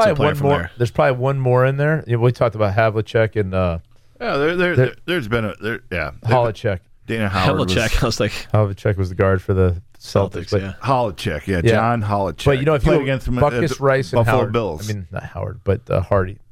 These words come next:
Speaker 1: Um,
Speaker 3: Dana Howard was another good one.
Speaker 1: Yeah.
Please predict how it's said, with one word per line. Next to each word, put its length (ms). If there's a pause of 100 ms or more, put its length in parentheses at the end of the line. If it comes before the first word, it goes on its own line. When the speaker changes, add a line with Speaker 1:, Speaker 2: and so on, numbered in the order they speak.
Speaker 1:
Um, 400 (400)
Speaker 3:
Dana 260
Howard 380
was 160
another 380
good 160
one. 160
Speaker 1:
Yeah. 240